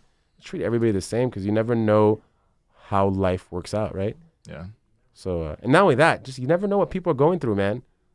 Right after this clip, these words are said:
Speaker 1: Don't think of, "Oh, how's this person gonna benefit me?" What if that person having a bad
Speaker 2: Bad
Speaker 1: day, they wanna
Speaker 2: day.
Speaker 1: go kill themselves, and then, shit, you told them, "Hey, I really appreciate you doing this." You might have saved that person's life,
Speaker 2: Yeah.
Speaker 1: right? People are crazy. People are volatile these days, man.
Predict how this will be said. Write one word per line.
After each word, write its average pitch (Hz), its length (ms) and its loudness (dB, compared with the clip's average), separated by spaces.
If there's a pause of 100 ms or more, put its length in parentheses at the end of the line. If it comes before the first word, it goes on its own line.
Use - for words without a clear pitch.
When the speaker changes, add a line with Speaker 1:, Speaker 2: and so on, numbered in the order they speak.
(100)
Speaker 1:
Don't 139 140 -4
think 156 140 -4
of, 135 120 0
"Oh, 110 180 2
how's 120 240 2
this 113 80 -4
person 113 260 -6
gonna 104 120 0
benefit 104 380 -2
me?" 85 120 -8 (400)
What - 80 -20
if - 40 -20
that 170 120 -6
person 165 200 -2
having 143 160 0
a 117 40 -2
bad 131 260 2
Speaker 2:
Bad - 60 -8
Speaker 1:
day, 135 160 4
they 123 60 2
wanna 120 140 2
Speaker 2:
day. 113 40 -6
Speaker 1:
go 117 100 2
kill 127 200 -2
themselves, 95 400 0
and 98 100 -2
then, 92 380 -4 (320)
shit, - 360 -2
you 120 120 -4
told 110 200 0
them, 104 80 0
"Hey, 113 120 2
I 107 40 4
really 104 180 0
appreciate 101 380 -8
you 98 80 -6
doing 98 240 -2
this." 92 180 -6
You 110 80 -6
might 110 80 -2
have 98 80 -6
saved 101 220 -4
that 92 120 -6
person's 101 260 -8
life, 101 280 -4 (280)
Speaker 2:
Yeah. 92 80 -8
Speaker 1:
right? 113 160 0 (120)
People 180 220 -4
are - 20 -4
crazy. 175 360 2
People 165 240 -2
are 127 40 4
volatile 147 440 2
these 147 180 -2
days, 151 240 2
man. 160 280 4